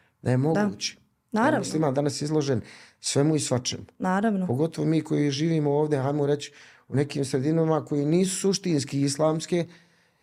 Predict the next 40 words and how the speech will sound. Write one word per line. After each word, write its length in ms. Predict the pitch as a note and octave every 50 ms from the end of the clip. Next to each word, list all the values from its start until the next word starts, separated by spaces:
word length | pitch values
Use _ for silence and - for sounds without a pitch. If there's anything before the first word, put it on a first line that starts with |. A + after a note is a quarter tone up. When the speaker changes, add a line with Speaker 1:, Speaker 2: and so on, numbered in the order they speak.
| _ _ _ _ _ _ _ _ _
Speaker 1:
i 280 | - B2+ C#3 C#3 C3+ A#2+ - - - -
susrećemo 720 | - - - B2+ B2+ - D3+ D3+ - - D3+ C3 C3 B2 A#2
se 280 | - - B2 A#2 A2+ D2+ C2+ C2 - _ _ -
sa 260 | - - - A#2+ B2
svakakvim 680 | B2 - - - - F3 E3 - D#3 - - B2+ B2+
stvarima. 540 | B2 - - B2+ B2 B2+ C3+ C3+ A#2 G#2+ G2+ - - _ _ _ _ _ _ _
Speaker 2:
Naravno, 460 | - G3 F#3+ F#3 G3+ A#3 A3+ G#3+ F#3 F#3+
nismo 320 | F#3+ G#3 G3+ - B3+ B3+
sačuvani 600 | B3 C#4 C#4 C#4 - C4+ B3+ B3 A#3+ A#3 A#3 A3+
od 180 | A3 A3+ A3 A3+
onoga 460 | A#3 B3 B3+ B3 A3+ G#3+ A3+ A3 A3
što 220 | G#3 - - A3
će 140 | G#3 - A3
raditi 340 | G#3+ G#3 G#3+ A3 G#3+ - G#3
neko 260 | F#3 F#3+ F#3+ - F#3+
drugi, 280 | F3+ F#3+ G3 F#3+ A3 -
Speaker 1:
Da. 80 | C4
Speaker 2:
od 80 | - F#3
onoga 280 | G#3 G#3 G3+ G#3 G3
što 140 | F#3+ - G#3
propagira, 720 | F#3 - G#3 G3 - G#3 A3 G#3 A3 G#3 G3 F#3 F3+ F3 F3 - - - -
Speaker 1:
Ali 180 | - C#3 C#3+
eto, 140 | C#3+ C#3+ -
Speaker 2:
da 120 | - C3+
Speaker 1:
ja 40 | B2
Speaker 2:
kažem, 200 | A2+ - - -
Speaker 1:
mislim, 320 | - - B2+ A2+ A2+ A2 -
ona 360 | - A2 A2+ A2 A2 G#2 G#2+
što, 160 | G#2+ - - -
ono, 140 | - G#2 G#2+
kažu 420 | - - A#2 A2+ A2+ G#2+ G2+ G#2+
da 60 | -
Speaker 2:
navijao 540 | A3+ A3+ A3 F3 D#3 D3+ F3 G3+ G3 F#3+ F#3+
za 260 | F#3 G3 F#3+ F#3+ G3+ F3
Speaker 1:
nagrada 680 | D#3+ C#3+ D#3 D#3+ E3+ E3+ D3 B2 A#2+ B2+ A2+ A2+ A#2 A#2
je, 120 | A#2 A#2
Speaker 2:
Da. 240 | A2+ G3 G3+ F#3+ F#3+ A2+
Speaker 1:
ona 160 | A#2 A#2+ A#2 A#2+
je 60 | A#2+
veća. 340 | C3 C3+ C3+ - - -